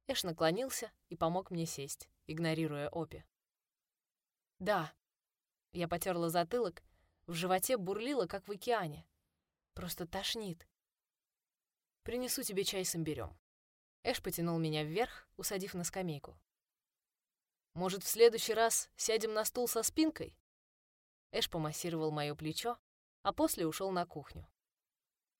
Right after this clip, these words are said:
«Есть еще те печеньки к чаю?» Опи прыгнул на стол рядом со мной. Его юбка зашуршала, резкий запах лаврушки ударил мне в нос. «Нет», проворчал Эш.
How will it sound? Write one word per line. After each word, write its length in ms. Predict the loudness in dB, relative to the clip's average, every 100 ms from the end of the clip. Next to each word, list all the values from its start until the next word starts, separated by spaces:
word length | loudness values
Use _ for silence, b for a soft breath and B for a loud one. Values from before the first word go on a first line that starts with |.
| _ _ _ _
«Есть 320 | 2 2 4 0
еще 200 | 0 -2
те 160 | -2
печеньки 460 | -2 -2 0 0 -2
к 80 | -4
чаю?» 380 | 0 0 0 -8 _ _ _ _ _ _ _ _ 2
Опи 240 | 2 2
прыгнул 400 | -2 -2 0 2
на 140 | 2
стол 300 | 0 0 0
рядом 300 | 2 0 0
со 160 | -2 0
мной. 340 | 0 -2 -6 _ b b b b
Его 220 | 0 2
юбка 340 | 6 4 4 -2
зашуршала, 760 | 0 -2 0 4 6 6 0 _ _
резкий 360 | -2 0 0 0
запах 320 | 2 2 2
лаврушки 520 | 2 4 2 -2 -2
ударил 320 | 0 0 0 0
мне 180 | 0
в 80 | 0
нос. 340 | -2 -4 -6 -14 _ _ _ _ _ _ _ _ _ _ _ _ _
«Нет», 480 | -2 0 0 -2 -20 _ _
проворчал 580 | -6 -2 -2 -2 -2 -2
Эш. 320 | -4 -6 -8